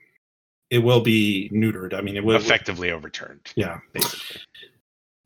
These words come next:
Speaker 1: And, uh, the vote
Speaker 2: De-, death by a thousand cuts. <laughs>
Speaker 1: Yeah, voting rights has already been, um, systematically destroyed over the last couple of years, and that, that'll continue
Speaker 2: Oh,
Speaker 1: now.
Speaker 2: but there is way farther they can go.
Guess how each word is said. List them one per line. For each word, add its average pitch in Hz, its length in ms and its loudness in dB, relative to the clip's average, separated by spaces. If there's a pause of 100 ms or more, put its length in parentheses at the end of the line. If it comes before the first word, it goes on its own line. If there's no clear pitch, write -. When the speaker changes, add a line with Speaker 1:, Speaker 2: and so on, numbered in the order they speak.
(140)
Speaker 1:
And, 117 280 10
uh, 113 480 6
the 131 200 6
vote 151 260 8
Speaker 2:
De-, 101 100 -4
death 113 280 2
by 101 140 6
a 98 80 6
thousand 87 400 0
cuts. - 400 -14 (120)
<laughs> - 100 -10
Speaker 1:
Yeah, 113 240 0
voting 147 320 8
rights 127 260 6
has 117 160 4
already 110 380 2
been, 98 500 -4
um, 92 320 -4 (760)
systematically 104 880 6
destroyed 98 500 2
over 98 160 0
the 98 100 -6
last 95 360 2
couple 95 260 0
of 92 100 2
years, 92 300 4
and 87 100 -6
that, 98 280 4
that'll 131 180 6
continue 101 380 2
Speaker 2:
Oh, 147 140 4
Speaker 1:
now. 110 40 -2
Speaker 2:
but 110 160 0
there 123 200 8
is 107 180 -2
way 113 180 4
farther 98 440 2
they 85 140 -8
can 82 200 -18
go. 85 240 -12